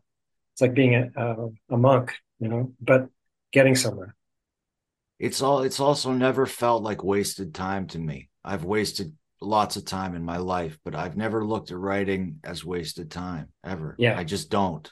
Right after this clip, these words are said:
Speaker 2: I look at it
Speaker 1: Yeah.
Speaker 2: as, whether people read it or not, whether I get published or not, as an important thing to do for me.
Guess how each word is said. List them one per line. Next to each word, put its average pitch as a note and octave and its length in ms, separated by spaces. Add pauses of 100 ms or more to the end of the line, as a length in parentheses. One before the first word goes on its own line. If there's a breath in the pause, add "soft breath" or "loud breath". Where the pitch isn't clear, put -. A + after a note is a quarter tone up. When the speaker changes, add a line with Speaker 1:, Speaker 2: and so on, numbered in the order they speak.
(120)
Speaker 2:
I F2+ 120
look G2 240
at G2 100
it F#2+ 120
Speaker 1:
Yeah. F#2+ 60
Speaker 2:
as, E2+ 280 (680 soft breath)
whether B2+ 260
people A2+ 320
read B2+ 240
it A#2 80
or A2 160
not, A#2+ 320
whether G#2 220
I G2+ 60
get F2 200
published G#2 460
or G#2 60
not, G#2 380
as G2 260
an G2+ 100
important F#2 680
thing F#2+ 200
to E2 100
do E2 420
for G#2 160
me. A2 460